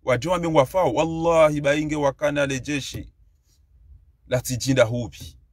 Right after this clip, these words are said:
E kwa kati wazali uja kabati ujo mhanti. Abonge abo na warengeze malizo wa dohula,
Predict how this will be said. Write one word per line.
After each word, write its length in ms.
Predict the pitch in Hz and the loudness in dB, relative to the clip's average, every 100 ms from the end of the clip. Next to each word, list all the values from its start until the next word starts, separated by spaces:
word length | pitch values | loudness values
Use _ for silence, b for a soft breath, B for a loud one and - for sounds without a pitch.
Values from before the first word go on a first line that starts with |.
| _ - - - _ _ _ _ - _ - - - _ - _ _ - - - | _ -14 -14 -20 _ _ _ _ -20 _ -20 -20 -20 _ -20 _ _ -20 -18 -12
E 100 | 120 | -4
kwa 180 | 147 | -2
kati 260 | 143 131 - | 0 -4 0
wazali 340 | 127 113 113 | 0 2 -4
uja 160 | 117 101 | -6 -6
kabati 300 | - 110 - | -6 -6 -6
ujo 160 | 110 107 | -10 -10
mhanti. 580 | 104 101 95 - - - _ - - - - - - - - _ _ - - 110 | -8 -10 -10 -16 -18 -20 _ -20 -20 -20 -20 -20 -20 -20 -20 _ _ -20 -8 -4
Abonge 240 | 131 139 | 2 4
abo 420 | 131 117 113 107 - _ _ _ _ _ _ _ - _ _ - | 4 2 -6 -8 -12 _ _ _ _ _ _ _ -20 _ _ -8
na 140 | 107 | 0
warengeze 420 | 110 113 123 123 | 2 2 -2 -2
malizo 340 | 123 107 104 117 | 0 0 -2 -6
wa 100 | 117 | -6
dohula, 480 | 98 110 120 95 | -6 -6 -4 -4